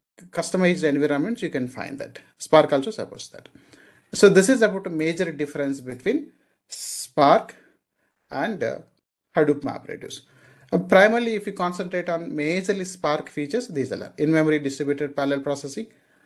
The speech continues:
R D D, resilient distributed data process. Okay, resilient distributed data sets, mainly distributed data processing point of view. Inbuilt library for machine learning, S Q L, and, uh, data, uh,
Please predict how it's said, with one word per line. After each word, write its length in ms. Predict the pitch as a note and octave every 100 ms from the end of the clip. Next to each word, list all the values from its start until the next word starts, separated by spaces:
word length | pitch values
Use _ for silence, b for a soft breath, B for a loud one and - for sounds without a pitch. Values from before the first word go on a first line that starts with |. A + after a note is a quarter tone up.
| b b
R 180 | - C3+
D 100 | D3+
D, 260 | D#3+ G#3 -
resilient 520 | B2 B2 D3 D3 D3
distributed 520 | C3+ C#3 C3+ C3+ C3+
data 260 | C3 C3 C3+
process. 460 | B2+ B2 G#3 - - _ _ _ b b b b b
Okay, 320 | B2+ A3+ - - -
resilient 680 | C#3 C#3 D3+ A3+ C3+ -
distributed 640 | C3+ C3+ D3 C#3+ G3 - D#3
data 280 | D3 C#3+ C#3+
sets, 360 | - - - - _ _
mainly 500 | D#3 D3 C#3+ C#3+ C#3 C#3+
distributed 460 | C3+ D3 C#3+ C3+
data 240 | C3 C3 B2
processing 460 | B2 A#2+ B2 A#2+
point 280 | A#2+ A#2 A#2
of 140 | A2
view. 220 | F3 C4+ - _ b b b b
Inbuilt 320 | D#3+ E3+ G#3 F#3
library 380 | D3+ D3+ D#3+
for 200 | D#3+ D3+
machine 300 | C#3 C#3 C#3+
learning, 320 | C#3+ C#3 C3+ C3
S 160 | B2+
Q 160 | - B2+
L, 100 | B2+
and, 240 | B2 A#2+ A#2
uh, 140 | - B2 A#2+
data, 520 | A#2+ A#2+ A#2+ A#2 - - b b b b
uh, 240 | B2 B2